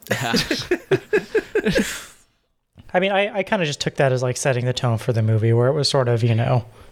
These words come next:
Speaker 2: fantastical, right?
Speaker 1: Yeah,
Speaker 2: And
Speaker 1: you can go about it two ways, I think. Uh, a lot of movies will kinda do a, it'll set the, the scene, as it were, like, the, the, imme-, like, the literal setting.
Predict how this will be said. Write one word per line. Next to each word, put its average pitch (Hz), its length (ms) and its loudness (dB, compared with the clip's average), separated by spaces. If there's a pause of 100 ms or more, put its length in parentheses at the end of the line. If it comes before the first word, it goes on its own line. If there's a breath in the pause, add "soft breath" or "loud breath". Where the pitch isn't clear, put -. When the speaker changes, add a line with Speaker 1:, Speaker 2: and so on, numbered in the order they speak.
(220 loud breath)
Speaker 2:
fantastical, 127 960 -4 (100)
right? 127 380 0
Speaker 1:
Yeah, 160 240 2
Speaker 2:
And 170 100 2
Speaker 1:
you 214 60 -4
can 269 160 -8
go 180 160 0
about 175 200 0
it - 140 -4
two 151 160 -4
ways, 135 640 -2
I 123 100 -2
think. 139 360 -6
Uh, 117 280 -2
a 117 60 -4
lot 131 200 -2
of 139 80 -4
movies 127 480 -2
will 113 560 0 (300)
kinda 143 260 -6
do 123 300 -2
a, 117 480 0 (180)
it'll 123 160 -2
set - 380 -4
the, 123 340 0
the 117 140 -2
scene, 131 580 -2
as 120 180 -6
it 127 120 -2
were, 127 220 0
like, 107 300 -2
the, 101 340 -4
the, 117 160 -4
imme-, 117 240 -6
like, 98 200 -6
the 101 200 -6
literal 117 400 0
setting. 110 480 -4